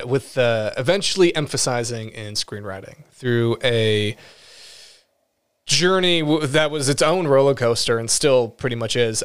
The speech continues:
I realized that screenwriting was my vocation. It's what I'm meant to do. It's what fits me the best. It's what I enjoy. This is what I'm doing. And since then,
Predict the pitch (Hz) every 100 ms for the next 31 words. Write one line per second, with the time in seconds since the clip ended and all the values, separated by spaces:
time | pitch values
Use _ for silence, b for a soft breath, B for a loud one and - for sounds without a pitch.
0 | - 127 120 113 113 113 113 123 117 113
1 | 113 117 110 - 110 110 113 104 104 104
2 | - 107 104 120 - 160 - 156 147 -
3 | - 123 113 113 110 107 110 107 104 117
4 | 110 120 - 113 101 101 98 - - _
5 | 127 - 120 107 101 104 98 95 101 _
6 | _ _ _ 95 120 107 95 98 107 -
7 | _ B B B B B _ 147 139 131
8 | 127 123 120 117 110 _ _ - - 147
9 | 135 131 - - 120 147 202 151 131 165